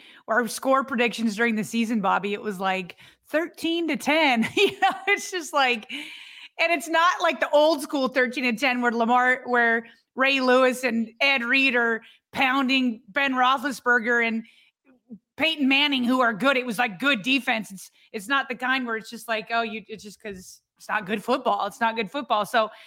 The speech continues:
it, once again, I mean, he gets it. He's like, "Who doesn't like offense, for goodness sake?" and talks about fantasy and all this. And again, he just is like, rather than blocking it all out, and, you know, some people say,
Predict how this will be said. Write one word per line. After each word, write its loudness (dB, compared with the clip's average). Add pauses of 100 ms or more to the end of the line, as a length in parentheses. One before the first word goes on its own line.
(180)
it, 2
once 0
again, 2
I 4
mean, 4
he 2
gets -2
it. -6
He's -6
like, -2
"Who 2
doesn't 2
like 0 (120)
offense, 0
for -6
goodness -4
sake?" -6
and -6
talks -2
about -2
fantasy -2
and 0
all 2
this. -2
And -10
again, -2
he -4
just -10
is -12
like, 0 (540)
rather 0
than -2
blocking 0
it 0
all 2
out, 2
and, -8
you -6
know, -2
some -4
people -8
say, 0